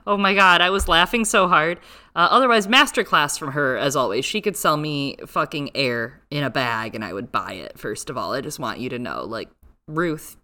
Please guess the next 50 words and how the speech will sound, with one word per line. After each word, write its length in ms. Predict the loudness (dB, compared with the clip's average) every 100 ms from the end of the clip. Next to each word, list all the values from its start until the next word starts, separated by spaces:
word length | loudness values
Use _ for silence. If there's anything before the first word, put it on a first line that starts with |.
| -14
could 140 | -10
never 220 | -8 -6
do 160 | -6 -6
any 140 | -6
harm. 300 | -4 -4 -4 -8 -18 -20 -20 -4
But 180 | 2 4
I 120 | 4
was 260 | 4 2
dying 560 | 2 4 4 0 -6 -6
because 420 | -6 -2 -2 -4 _ -12
she 180 | -4 -4
was 120 | 2
all 160 | 4 4
like, 360 | 4 0 -2 -2
"Here's 240 | 0 2
our 120 | 0
tender 340 | 0 0 2 2
moment, 460 | 2 2 2 -2 -4
and 160 | 0
now 120 | 2 2
your 180 | 2
knife 320 | 2 2 0 -4
is 100 | -4
broken. 440 | 0 0 0 -2
Oh 180 | 0 2
no." 180 | 4 2
And 120 | 0
she 120 | -4
looks 240 | -4 -4 0
down, 260 | 2 2
and 100 | 2
then 160 | -4 -6
immediately 760 | -2 -2 0 -2 0 0 0 -4
she's 280 | -4 -4 0
like, 220 | -2 -2 -10 -20 -20 _ 0
"I 120 | 4
have 140 | 4 4
a 60 |
gun. 400 | 4 4 4 0 -10 _ -8
You 100 | -2
better 180 | -2
fucking 540 | -4 0 0 0 -2 -2
go 220 | 0 2
if 160 | 0 -6
you're 80 | -6
not 220 | -6 -6
taking 400 | -4 -4 -4 -6
me 100 | -6
too, 200 | -6 -6
you 220 | -4 -6